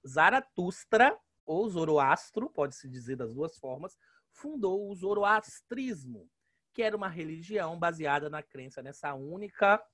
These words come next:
nesse único Deus, tá? Entre outros preceitos, essa religião pregava a salvação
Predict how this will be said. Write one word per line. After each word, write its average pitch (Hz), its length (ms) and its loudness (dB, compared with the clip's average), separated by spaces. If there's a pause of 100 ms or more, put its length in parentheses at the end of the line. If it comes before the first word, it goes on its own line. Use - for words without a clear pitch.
(140)
nesse 147 240 -6
único 160 300 -4
Deus, - 480 -10
tá? 170 260 4 (800)
Entre 254 480 4
outros 143 340 2
preceitos, 180 1120 0
essa 160 200 -4
religião 175 420 -6
pregava 156 380 -4
a 156 40 -6
salvação 147 720 -6